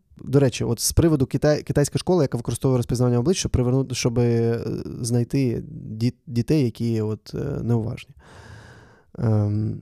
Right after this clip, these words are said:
у школі, от це, це поки що одна школа, тільки в Китаї, м, розумієте. У школі встановлені три камери, які визна-, ну, в, в школі, в класі,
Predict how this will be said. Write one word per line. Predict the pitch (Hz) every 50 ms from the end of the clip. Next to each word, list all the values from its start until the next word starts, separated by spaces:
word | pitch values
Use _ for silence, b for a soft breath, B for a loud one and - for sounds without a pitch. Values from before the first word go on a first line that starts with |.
| - 139
у | 143 139
школі, | - - 180 233 240 226 131 - -
от | - 135 127 - _ - - - 135 -
це, | - 139 127 127
це | 127 - - - 214 226
поки | - - - -
що | 160 - 160
одна | 147 131 113 107
школа, | - - 156 180 196
тільки | - - - -
в |
Китаї, | - - - - - 131 113
м, | - - - 139 135 120 127 120 - - - - - - _ _ _
розумієте. | 180 147 127 127 127 101 117 131 - - 139 - _ B B B B B B B B B B B B B B
У | - 139 127
школі | - - 185 185
встановлені | 165 - 165 170 170 165 156 151 143
три | - - 151 143
камери, | - 175 196 220 220 175 139
які | 135 - 175 175
визна-, | 165 151 147 143 143 -
ну, | - 135 123
в, | 107 - - - -
в | - -
школі, | - - 107 -
в | -
класі, | - - 123 143 - - -